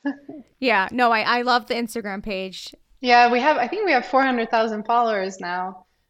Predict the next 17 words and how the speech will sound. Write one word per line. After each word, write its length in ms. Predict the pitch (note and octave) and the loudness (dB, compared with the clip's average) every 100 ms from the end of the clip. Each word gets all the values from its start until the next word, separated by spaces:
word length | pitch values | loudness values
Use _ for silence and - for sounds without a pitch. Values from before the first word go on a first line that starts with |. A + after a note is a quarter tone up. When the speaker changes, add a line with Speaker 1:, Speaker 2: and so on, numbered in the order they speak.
| - | -14
Speaker 1:
and 360 | G#3 G3+ G3+ G#3 _ _ - A3 G#3+ | -12 -12 -14 -16 _ _ -16 -16 -12
people 260 | G#3+ G3+ | -8 -6
Speaker 2:
Yeah. 60 | G3 | -4
Speaker 1:
are 40 | |
very 160 | G3 F#3+ | -6 -6
engaged. 560 | F#3+ - G3 G3+ - - | -8 -8 -8 -10 -16 -10
Um, 420 | A3 G#3 G#3 G#3+ - _ _ _ _ | -8 -8 -10 -12 -16 _ _ _ _
personally, 380 | C#4 C#4 C4 A#3 | 0 0 2 4
I 100 | A3 | 4
don't 220 | A#3+ C#4 | 4 2
<laughs> 100 | B3+ | 4
have 180 | C4+ - | 2 0
so 180 | - C#4+ | 2 2
many 200 | B3 B3 | 2 0
followers 360 | A#3 A3+ A#3 | 0 0 -4
'cause 160 | - A3 | -6 -6
I'm 200 | G#3 | -6